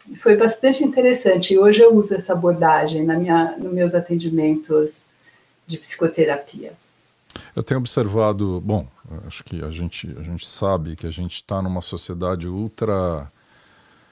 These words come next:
Speaker 2: la-, racional, né? Muito lógica, muito quantitativa. Olha só os momentos que a gente tá vivendo com a ciência tentando explicar toda essa movimentação que a gente tá,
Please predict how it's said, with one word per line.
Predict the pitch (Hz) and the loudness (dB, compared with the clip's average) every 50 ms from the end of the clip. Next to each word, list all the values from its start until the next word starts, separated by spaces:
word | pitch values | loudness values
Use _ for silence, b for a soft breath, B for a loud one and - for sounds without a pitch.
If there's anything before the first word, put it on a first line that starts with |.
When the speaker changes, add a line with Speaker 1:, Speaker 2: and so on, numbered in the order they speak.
| b b b b b b b b b b b b b | b b b b b b b b b b b b b
Speaker 2:
la-, | - 123 139 147 - | -6 -4 -4 -4 -4
racional, | 123 131 135 - - - 120 107 101 107 117 110 98 90 | -4 -4 -4 -4 -4 -6 -4 -2 -2 -2 0 0 -2 -2
né? | 87 90 92 92 85 90 - | -4 -4 -6 -6 -8 -8 -8
Muito | 95 95 104 107 - - 101 | -8 -8 -8 -8 -8 -8 -6
lógica, | 87 87 92 101 110 101 110 101 80 80 78 - - 82 | -4 -2 0 2 2 2 0 -2 -4 -10 -14 -14 -12 -10
muito | 76 76 85 90 95 95 - - - 90 - | -10 -8 -8 -8 -8 -10 -10 -10 -12 -12 -8
quantitativa. | - 101 92 - - - - 98 85 - - - - 104 107 110 90 78 82 | -8 -8 -8 -8 -8 -8 -8 -8 -8 -8 -12 -10 -6 -4 -4 -4 -4 -4 -6
Olha | 82 90 101 120 113 | -4 -4 -4 -4 -6
só | - - - 110 | -6 -6 -4 -4
os | 107 98 92 | -4 -4 -4
momentos | 95 92 92 87 85 87 90 90 - - | -6 -6 -6 -4 -4 -6 -6 -8 -8 -10
que | - | -10
a | 90 | -8
gente | 92 92 87 - | -8 -8 -8 -8
tá | - 90 | -8 -8
vivendo | 82 82 80 76 80 90 95 101 98 - | -8 -8 -10 -10 -8 -8 -8 -6 -8 -10
com | - - 87 | -10 -10 -10
a | 85 | -10
ciência | - - - 90 87 95 95 - - 87 | -10 -10 -10 -10 -8 -8 -10 -10 -12 -14
tentando | - 87 82 - - 87 87 | -12 -12 -12 -10 -10 -10 -10
explicar | - - - - 85 76 - - 87 85 80 | -10 -12 -14 -12 -14 -12 -10 -8 -8 -8 -8
toda | - - 90 90 92 | -8 -8 -6 -6 -6
essa | 87 - - 90 | -8 -8 -10 -10
movimentação | 87 82 82 80 80 85 85 85 - - 82 - - - 85 82 | -10 -10 -10 -10 -10 -10 -10 -10 -12 -14 -16 -14 -12 -12 -12 -12
que | - 82 | -12 -14
a | 78 | -16
gente | 80 80 76 - - - | -14 -14 -16 -16 -18 -14
tá, | - 87 92 107 110 98 90 | -10 -8 -6 -4 -4 -4 -6